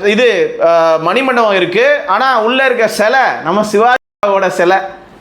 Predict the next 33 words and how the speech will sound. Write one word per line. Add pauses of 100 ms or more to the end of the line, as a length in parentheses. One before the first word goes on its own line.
(100)
இது
தேவையா? (500)
இது
தேவையான்னு
கேட்குறேன். (220)
நீங்க
எதை (100)
பேச
வந்தீங்களோ
அதை
பேசிட்டு
போங்க.
உங்களுக்கு
அதுல
என்ன
ஒரு
வன்மம்? (280)
ஒரு
மேடையிலையாவது
மன்னர்
திருமலைநாயக்கரை
இழுக்காமலோ, (380)
மன்னர்
வீரபாண்டிய
கட்டபொம்மனை
பத்தி
பேசாமலோ
நீங்க
இறங்குறீங்களா? (440)
மதுரை
ஏர்போர்ட்டை
பத்தி
பேசுறீங்க,